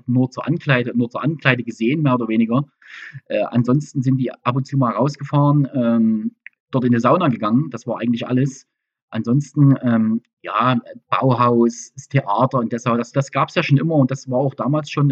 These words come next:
prägnant. Ähm, aber, ähm, vor allem, ich sag mal, ähm, in den achtziger Jahren, äh, spielte die A S G Vorwärts ja auch Jahr für Jahr eine führende Rolle in der, in der D-D-R-Liga. Demzufolge, äh, war dort auch immer vom Zuschaueranspruch her,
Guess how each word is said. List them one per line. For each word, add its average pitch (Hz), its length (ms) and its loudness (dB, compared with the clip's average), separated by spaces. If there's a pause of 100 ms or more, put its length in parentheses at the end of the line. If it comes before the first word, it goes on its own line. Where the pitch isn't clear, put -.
prägnant. 127 460 -2 (540)
Ähm, 127 400 2 (160)
aber, 180 460 2
ähm, 151 420 0
vor - 180 -8
allem, 139 280 2 (680)
ich 135 120 -14
sag 120 160 -6
mal, 131 360 0
ähm, 113 440 -4
in 131 100 -2
den 123 100 2
achtziger 123 400 -4
Jahren, 170 420 -6 (340)
äh, 110 360 -8
spielte 131 240 0
die 127 100 -4
A 120 120 -2
S 127 100 -6
G 127 100 -4
Vorwärts 131 360 -4
ja 113 100 -6
auch 123 220 -8 (800)
Jahr 139 180 0
für 139 100 -2
Jahr 151 260 2
eine 120 160 0
führende 147 320 0
Rolle 127 240 0
in 127 100 2
der, 110 220 -2 (420)
in 135 100 -4
der 120 80 2
D-D-R-Liga. 127 560 0
Demzufolge, 127 640 0
äh, 107 280 -6
war 110 180 -2
dort 143 160 -4
auch 127 140 -6
immer 127 200 0
vom 117 200 -2
Zuschaueranspruch 147 1000 -4
her, 123 300 2